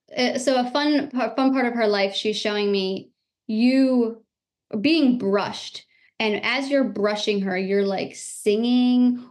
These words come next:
or, like, a, like, a song or a tone or something as you're doing this. Is this what you're doing to her?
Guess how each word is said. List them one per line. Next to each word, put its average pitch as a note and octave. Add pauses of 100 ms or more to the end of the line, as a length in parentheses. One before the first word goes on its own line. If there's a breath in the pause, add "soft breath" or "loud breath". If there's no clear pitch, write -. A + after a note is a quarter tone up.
or, G3+
like, G3+
a, F3+
like, G3+
a G#3
song C4+
or G3+
a G3
tone B3+
or G#3+
something C#4
as A#3+
you're G#3+
doing G3
this. C4+
Is A#3
this D4+
what A3+
you're A3
doing C4+
to C#4+
her? C#4+